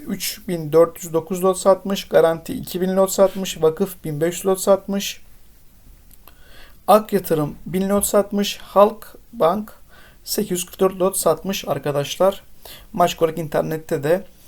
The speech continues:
Ee, arkadaşlar Maçkolik internetin ben yedi ila on gün arası tavan gideceğini düşünüyorum.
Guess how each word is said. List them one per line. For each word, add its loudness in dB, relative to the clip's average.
Ee, 4
arkadaşlar 2
Maçkolik -2
internetin 0
ben 4
yedi 0
ila 6
on 2
gün 0
arası 0
tavan 6
gideceğini -2
düşünüyorum. -4